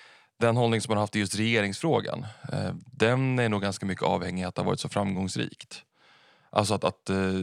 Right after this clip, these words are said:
det här med röda linjen mot S D, eh, migrationspolitiken skulle man ju kunna ta som ett exempel där man ju, ju, jag tror i alla fall att väldigt många centerpartister vill komma undan den frågan så mycket som möjligt. Man har gjort en väldigt stor svängning i, i den frågan, ehm, eftersom man upplevde att det inte längre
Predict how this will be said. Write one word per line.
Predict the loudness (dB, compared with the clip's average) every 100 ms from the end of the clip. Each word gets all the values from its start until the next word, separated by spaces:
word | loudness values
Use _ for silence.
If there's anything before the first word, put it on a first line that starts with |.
| -2 -6
det | -2
här | 0
med | 2 2
röda | 2
linjen | 2 0 -2
mot | -2
S | -4 -4
D, | -4 -4
eh, | -6 -12 -4 -4 0
migrationspolitiken | 2 2 2 0 -2 -2 -2
skulle | 0
man | 0
ju | 0
kunna | -2
ta | -2 -2
som | -4
ett | -4
exempel | -4 -2 -2 -2 -2
där | 0
man | 0 -2 -2
ju, | -4 -2
ju, | -2
jag | 2 2 4
tror | 0
i |
alla | -2
fall | -2 -2
att | -2
väldigt | -4 -2
många | -4 -2
centerpartister | -4 -6 -6 -6 -4
vill | -4 -2 -4 -12 -18 -2
komma | 2 2
undan | 2 2 2 2
den | 0 -4
frågan | -6 -6
så | -6
mycket | -8 -4
som | -2
möjligt. | -2 -2 -2
Man | -2
har | 2 4
gjort | 4 0
en | -2
väldigt | 0 0 -2
stor | -6 -6
svängning | -2 0 0 0 -2
i, | -4 -8 -20 -20 _
i | 0 2
den | 4 2
frågan, | 0 0 -2 -4 _
ehm, | -4 -2 -2 -2 -2
eftersom | -2 0 2
man | 2
upplevde | 0 0 -2
att | -2
det |
inte | -6 -4
längre | -2 -2 -2